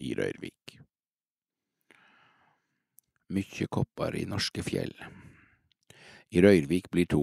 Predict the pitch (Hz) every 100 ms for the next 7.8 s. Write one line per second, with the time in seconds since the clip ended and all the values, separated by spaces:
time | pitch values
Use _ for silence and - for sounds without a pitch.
0 | 67 71 - 73 67 - 78 78 - -
1 | - - - _ _ - - 85 78 73
2 | 92 - 71 71 - - - - - -
3 | 104 - - - _ _ - - - -
4 | 82 67 71 87 78 82 98 110 113 -
5 | - - - - - 71 - 76 - 90
6 | - - 76 64 65 67 - _ _ _
7 | _ - - - 65 73 - -